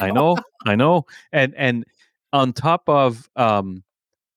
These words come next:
Speaker 1: I'm nothing of an agoraphobe.
Speaker 2: Yeah.
Speaker 1: But since that shit hit the fan, when there's too much people, I,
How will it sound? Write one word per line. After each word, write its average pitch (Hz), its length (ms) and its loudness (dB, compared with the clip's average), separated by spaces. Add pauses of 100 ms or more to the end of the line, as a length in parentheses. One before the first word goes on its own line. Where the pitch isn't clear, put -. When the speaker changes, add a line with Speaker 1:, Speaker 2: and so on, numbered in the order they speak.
(360)
Speaker 1:
I'm 120 360 0
nothing 160 380 0
of 113 140 0
an 113 100 0
agoraphobe. 107 760 0 (1000)
Speaker 2:
Yeah. 175 180 0
Speaker 1:
But 123 100 -2 (840)
since - 680 -4
that 131 280 0
shit - 380 -2
hit 123 220 -2
the 101 120 0
fan, 107 640 -2 (260)
when 123 180 0
there's 110 280 -2
too - 220 -2
much 151 300 -2 (100)
people, 160 580 -2 (840)
I, 110 280 0